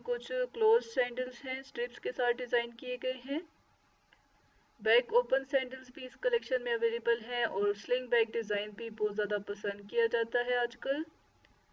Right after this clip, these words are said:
Heels के भी आपको काफ़ी comfortable से designs नज़र आएंगे जो कि काफ़ी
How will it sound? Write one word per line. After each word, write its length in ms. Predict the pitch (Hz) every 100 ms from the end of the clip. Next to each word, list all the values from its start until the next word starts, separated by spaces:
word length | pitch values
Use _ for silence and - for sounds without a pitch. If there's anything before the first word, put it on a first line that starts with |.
| _ _ _ _ _
Heels 300 | 254 262 269
के 140 | -
भी 160 | 269 262
आपको 400 | - 453 - 494
काफ़ी 300 | 494 453 226
comfortable 580 | 247 226 233 226 226 240
से 160 | 240 247
designs 480 | 220 214 208 214 226 226
नज़र 240 | 233 233
आएंगे 320 | 226 226 233 233
जो 160 | 226 214
कि 200 | 220 226 226
काफ़ी 420 | 214 208 240 233